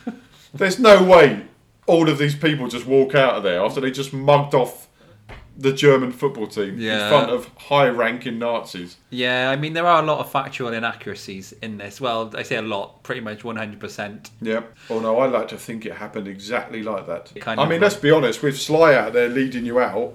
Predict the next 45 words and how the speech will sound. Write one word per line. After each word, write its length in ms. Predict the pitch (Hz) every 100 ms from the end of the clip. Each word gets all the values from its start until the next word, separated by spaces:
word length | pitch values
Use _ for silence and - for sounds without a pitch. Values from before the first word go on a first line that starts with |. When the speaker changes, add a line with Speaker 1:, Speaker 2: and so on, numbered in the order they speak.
| -
Speaker 1:
with 220 | 127 -
his 260 | 147 170 110
range 320 | 131 131 123
of 100 | 107
languages, 720 | 120 135 104 92 90 110 - - - -
Speaker 2:
Mm. 260 | 135 165 151
Speaker 1:
they 120 | 156
would 120 | 147
have 140 | 131
easily 340 | 160 180 135 123
got 220 | 123 110
back 160 | 107 107
to 160 | 107
England. 240 | 101 95 82 -
Speaker 2:
<laughs> 100 | -
Oh, 200 | 170 123
yeah, 260 | 117 101
def-, 400 | 104 113 139 160
with 140 | 156 170
that 160 | 175
French, 320 | - 160 143 117
Speaker 1:
Eh, 60 |
Speaker 2:
mate. 280 | 110 160 147
Speaker 1:
blah, 160 | 147 143
blah, 60 | 143
blue, 300 | 196 285 262
blah, 320 | - 160 185
blah, 140 | 185 220
blah, 140 | 277
blah, 320 | 208 170 139 -
blue 400 | 143 131 117 113
baguette. 640 | 117 107 104 101 - - 143 - 131 - - - -
Speaker 2:
<laughs> 120 | -
Speaker 1:
Oh, 240 | - 247 202
yes, 240 | 175 190
sir. 680 | - 127 110 95 104 113 110
Uh, 60 | - -
forty-seven 800 | - 175 165 160 170 156 156 147
tickets 360 | 156 170 165
to 140 | - 170
England. 360 | 240 156 98 -
Here 120 | 156
you 160 | 160 -
go. 460 | - - 180 117
Speaker 2:
<laughs> 60 | -